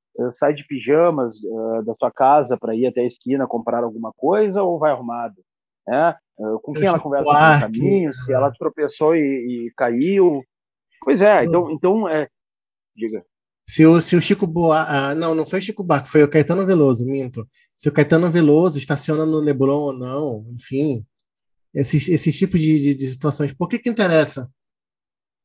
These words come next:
Speaker 1: Exatamente. Então, então, então, assim, é, não, não é que se tenha que, que proibir esse tipo de coisa, mas é evidente que isso passou do limite faz muito tempo, e existe um pânico de regular isso, como se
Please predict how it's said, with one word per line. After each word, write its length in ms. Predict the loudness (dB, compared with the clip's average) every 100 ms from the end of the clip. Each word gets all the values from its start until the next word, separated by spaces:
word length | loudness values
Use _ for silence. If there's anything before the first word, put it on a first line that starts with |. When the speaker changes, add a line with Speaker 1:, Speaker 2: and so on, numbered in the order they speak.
| _ _
Speaker 1:
Exatamente. 760 | -4 -2 2 2 2 -2 -2 -6
Então, 320 | -6 -6 -6
então, 260 | -8 -8 -10 _
então, 220 | -8 -6
assim, 380 | -6 -2 -2 -4 _ _
é, 200 | -2 0
não, 240 | 0 -2 -2
não 160 | -2
é 100 | -2
que 80 | -2
se 120 | -8
tenha 240 | -6 -6 -4
que, 140 | -6 -10
que 100 | -10
proibir 640 | -2 0 -2 -4 -4 -4
esse 200 | -4 -10
tipo 240 | -16 -16
de 100 | -18 -12
coisa, 220 | -12 -8
mas 140 | -2
é 60 | -2
evidente 560 | 0 -2 0 0 0
que 80 | -4
isso 140 | -10 -6
passou 280 | -6 -4 -6
do 100 | -4
limite 320 | -6 -8 -6
faz 180 | -6 -4
muito 280 | -6 -6 -8 -10
tempo, 260 | -8 -8 -12 _ _ _ -8
e 80 | -6
existe 320 | -6 -4 -2
um 100 | -2
pânico 480 | 0 0 0 -4 -8
de 100 | -8
regular 460 | -6 -2 0 0 -2
isso, 240 | -6 -8
como 200 | -10 -10
se 340 | -10 -4 -4